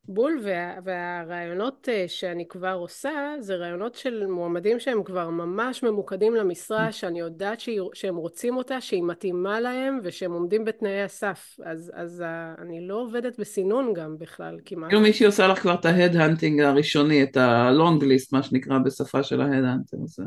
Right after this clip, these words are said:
Speaker 1: אה, סדר גודל של אחד מכל שלוש שאני מקבלת מסוכנים, אה, אני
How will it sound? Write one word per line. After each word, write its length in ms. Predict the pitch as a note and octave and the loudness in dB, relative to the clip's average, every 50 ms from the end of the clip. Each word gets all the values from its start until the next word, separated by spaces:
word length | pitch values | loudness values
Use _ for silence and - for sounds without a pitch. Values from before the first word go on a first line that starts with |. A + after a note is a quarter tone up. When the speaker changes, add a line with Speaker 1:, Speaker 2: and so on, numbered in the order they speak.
| - - - - _ _ _ _ _ _ _ _ - | -10 -12 -14 -16 _ _ _ _ _ _ _ _ -16
Speaker 1:
אה, 360 | A#3+ A#3+ A#3+ A3+ - - - - | -14 -12 -10 -10 -8 -8 -8 -10
סדר 380 | - - - B3+ B3+ C#4 C4+ | -12 -10 -8 -4 -2 -2 -2
גודל 320 | C4 A3 B3+ B3+ C4+ C4+ C4 | 0 0 -2 0 0 0 -2
של 220 | - - B3 G#3 | -2 -4 -4 -4
אחד 300 | F#3+ - - - B3 B3 A#3 | -4 -6 -6 -6 -6 -6 -4
מכל 300 | B3 A3+ A3 - A#3+ A#3+ | -6 -6 -4 -4 -4 -4
שלוש 340 | A#3+ - A#3 G#3+ A3 G#3+ - | -4 -4 -2 -2 -2 -4 -4
שאני 180 | - A3+ G#3 F#3+ | -4 -2 -2 -2
מקבלת 520 | F#3 F#3 - - F#3 F#3+ G#3+ G#3+ G#3+ - | -2 -4 -6 -8 -8 -6 -4 -4 -4 -4
מסוכנים, 680 | A3 F#3 - - F3+ - - A#3 B3 C#4+ C#4+ C4+ C4 A#3+ - F#3 G3 G3 | -6 -6 -6 -8 -12 -8 -6 -6 -4 -4 -4 -6 -8 -10 -10 -10 -10 -10
אה, 240 | F#3 F#3 F#3 - - | -8 -10 -10 -10 -8
אני 380 | - F#3 F#3 F#3+ F#3+ F#3+ F#3+ | -8 -8 -8 -8 -8 -10 -10